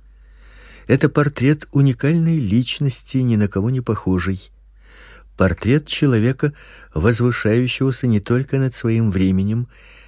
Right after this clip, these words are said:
но и над всей историей человечества. Евангелия показывают исключительность Иисуса в ее четырех проявлениях.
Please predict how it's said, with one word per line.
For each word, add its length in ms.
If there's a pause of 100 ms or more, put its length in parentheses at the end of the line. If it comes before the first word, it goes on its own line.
(140)
но 200
и 100
над 180
всей 360
историей 640
человечества. 920 (1300)
Евангелия 880
показывают 800
исключительность 1080
Иисуса 540 (500)
в 120
ее 440
четырех 800
проявлениях. 960